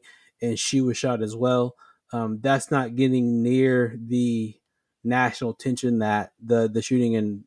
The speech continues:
in Kansas City is, because of the, the, to my knowledge, there is no race element. But man, to turn around in a driveway just to turn around, she never exited the vehicle. Essentially, to my understanding, she literally pulled into the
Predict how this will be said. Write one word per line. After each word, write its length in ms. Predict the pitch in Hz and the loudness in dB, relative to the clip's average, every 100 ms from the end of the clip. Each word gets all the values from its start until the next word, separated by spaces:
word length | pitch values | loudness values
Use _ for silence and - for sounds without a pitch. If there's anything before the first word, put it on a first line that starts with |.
| _ _ - | _ _ -8
in 160 | 123 | -6
Kansas 420 | 117 127 117 110 - | -2 -2 -2 -2 -2
City 360 | 123 120 120 - _ | 0 0 -2 -10 _
is, 280 | 135 127 120 | 0 0 2
because 420 | 120 117 123 110 | -2 0 2 4
of 300 | 113 107 104 | 2 0 -2
the, 80 | 107 | -2
the, 440 | 95 113 113 104 - | -2 2 2 2 0
to 100 | 123 | 0
my 160 | 120 | 2
knowledge, 320 | 120 113 110 110 | 2 0 0 2
there 140 | 113 | 2
is 260 | 107 110 113 | 2 0 0
no 80 | |
race 300 | 110 107 107 | 0 0 -2
element. 440 | - 117 120 123 127 - - - | -2 0 0 0 -4 -10 -20 -14
But 380 | 117 123 120 - _ _ _ _ | 0 2 2 -2 _ _ _ _
man, 460 | 139 139 117 107 98 - | -2 0 -2 -4 -12 -4
to 200 | 135 113 - | -4 -4 -4
turn 220 | 214 240 | 0 2
around 380 | 185 135 139 147 | 4 4 2 2
in 120 | 131 | 2
a 100 | 113 | 0
driveway 500 | 104 110 123 123 120 | 0 0 2 2 2
just 260 | 123 127 | 0 -4
to 80 | - | -8
turn 180 | - 127 | -8 -4
around, 220 | 127 131 | -2 -2
she 120 | - | -2
never 300 | 131 139 151 | 0 2 2
exited 420 | 127 135 - 147 139 | 2 0 -2 -2 -2
the 80 | |
vehicle. 760 | 123 135 143 135 - 151 143 135 - _ _ _ _ | 0 4 4 2 4 4 4 2 -10 _ _ _ _
Essentially, 460 | 117 156 143 156 135 | -4 -2 0 2 2
to 120 | 139 | 2
my 200 | 131 139 | 4 4
understanding, 480 | 135 120 139 139 131 | 2 0 -2 0 -2
she 160 | 120 | -2
literally 280 | 117 127 123 | 0 0 0
pulled 340 | - 147 151 | 0 0 2
into 340 | 151 143 156 143 | 2 0 2 2
the 360 | 139 139 135 | 2 2 0